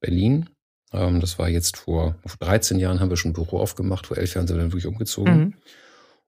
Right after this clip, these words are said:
Speaker 1: Und was auch genau richtig war, weil das war dann genau die Zeit, wo das hier auch dann jetzt sich, ähm, ja, die, die Szene entwickelt hat.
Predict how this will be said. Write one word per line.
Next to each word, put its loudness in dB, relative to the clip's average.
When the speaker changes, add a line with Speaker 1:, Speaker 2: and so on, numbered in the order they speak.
Speaker 1:
Und 4
was 4
auch -4
genau 4
richtig -2
war, 2
weil -2
das -6
war 0
dann 0
genau 2
die 2
Zeit, -2
wo -2
das 0
hier 0
auch -4
dann 0
jetzt -4
sich, -4
ähm, 0
ja, -4
die, -6
die -6
Szene 0
entwickelt -2
hat. -2